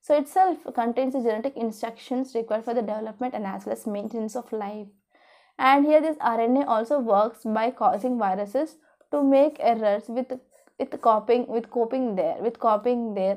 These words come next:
own R N A here. Okay, and it was initially invented the drug for this influenza virus.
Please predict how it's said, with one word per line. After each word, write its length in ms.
own 280
R 240
N 200
A 80
here. 300
Okay, 400
and 240
it 40
was 160
initially 440
invented 460
the 120
drug 540
for 140
this 200
influenza 560
virus. 500